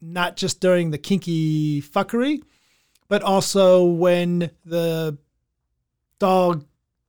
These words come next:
is ill and you have to decide whether you're gonna put 'em down or pay a thousand dollars in vet bills to get their spleen replaced. I don't know what <laughs> bits dog have. I assume, assume they have a spleen.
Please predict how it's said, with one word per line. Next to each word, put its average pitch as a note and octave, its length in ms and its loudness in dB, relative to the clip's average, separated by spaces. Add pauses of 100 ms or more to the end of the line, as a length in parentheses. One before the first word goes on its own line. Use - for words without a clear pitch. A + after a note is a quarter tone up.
(320)
is F3 300 -2
ill E3+ 340 4
and D#3 140 -4
you E3 60 -2
have D#3+ 120 -4
to - 60 -14
decide D#3+ 360 -2
whether D#3 120 -2
you're D3+ 80 -4
gonna C#3+ 160 -8
put - 160 -6
'em E3+ 100 0
down D#3+ 460 -4
or B2 80 -12
pay E3 180 -4
a D#3 60 -4
thousand D#3 340 -6
dollars D3 320 -6
in B2 80 -10
vet D3+ 240 -12
bills D3 280 -8
to C#3 100 -16
get C#3+ 180 -8
their C3+ 380 -8 (1300)
spleen D#3 520 -4
replaced. A#2+ 480 -12
I A#2+ 60 -14
don't B2+ 100 -12
know C3 140 -8
what - 720 -12
<laughs> - 0 -
bits - 200 -6
dog D3 360 -4
have. A2 300 -12
I C#3 60 -10
assume, C3+ 520 -10 (120)
assume C3+ 360 -12
they A#2 80 -18
have A#2 120 -20
a D#3 40 -16
spleen. F#2 340 -14